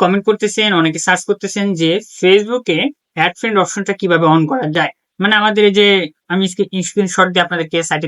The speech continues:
দেখিয়ে দিচ্ছি যে এই যে আমাদের প্রোফাইলের যে অপশনটা রয়েছে, এখানে অনেকেই যখন আমাদের প্রোফাইলে ক্লিক করে তখন অ্যাড ফ্রেন্ড অপশনটা শো করে না, সেখানে ফলো বাটন শো করে।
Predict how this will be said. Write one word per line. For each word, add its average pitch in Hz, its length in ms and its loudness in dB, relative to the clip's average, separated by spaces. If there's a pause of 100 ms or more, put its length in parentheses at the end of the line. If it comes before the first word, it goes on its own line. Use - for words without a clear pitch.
দেখিয়ে 160 240 0
দিচ্ছি 175 200 -6 (100)
যে 165 80 -2 (580)
এই 196 60 -2
যে 220 100 0
আমাদের 220 260 -2
প্রোফাইলের 240 440 0
যে 220 40 2
অপশনটা 170 380 0
রয়েছে, 156 340 -2 (500)
এখানে 233 220 0 (120)
অনেকেই 214 400 0
যখন 180 260 0
আমাদের 180 280 0
প্রোফাইলে 196 340 2
ক্লিক 220 240 0
করে 185 120 2
তখন 220 280 -4 (120)
অ্যাড 175 240 0
ফ্রেন্ড 208 220 0
অপশনটা 196 400 -4
শো 208 180 2 (120)
করে 175 200 2
না, 247 80 -2
সেখানে 202 360 -4 (100)
ফলো 185 260 4
বাটন 185 280 0
শো 170 80 2 (100)
করে। 139 140 -4